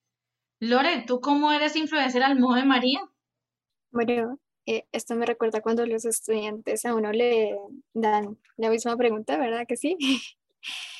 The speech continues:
Speaker 2: Eh, bueno, ¿cómo ser influencer de Dios al modo de María? Así como Julián lo decía, es dándole ese sí a Dios.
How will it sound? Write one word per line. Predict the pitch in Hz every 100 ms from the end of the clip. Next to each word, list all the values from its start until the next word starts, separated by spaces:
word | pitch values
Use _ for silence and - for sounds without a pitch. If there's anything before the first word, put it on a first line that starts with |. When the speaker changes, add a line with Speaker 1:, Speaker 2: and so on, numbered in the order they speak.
| - -
Speaker 2:
Eh, | 254 247 247
bueno, | 233 220 220
¿cómo | 269 330
ser | 339 349
influencer | 349 - 311 302 277 277 285 277
de | 254
Dios | 240 233 294 - -
al | - 240 240
modo | 240 240 226
de | 220
María? | 214 208 208 _ _ _ _ _ _ _ _ _ _ _ _ _ _ _ -
Así | 247 247
como | - 254 277 285
Julián | 277 247 233
lo | 240
decía, | 254 - 254 277 302 247
es | -
dándole | 233 240 262 262 226
ese | 220 233
sí | 226 - 254
a | 240 220
Dios. | 202 - -